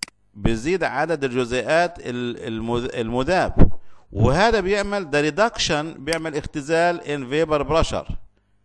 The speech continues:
Also increase، يعني بيزيد عملية الاختزال للفيبر بريشر،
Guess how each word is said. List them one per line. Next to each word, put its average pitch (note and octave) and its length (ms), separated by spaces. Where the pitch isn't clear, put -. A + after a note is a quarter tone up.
Also - 680
increase، C3+ 720
يعني A#2 280
بيزيد B2 460
عملية C#3 440
الاختزال D3 800
للفيبر C3 840
بريشر، D#3+ 460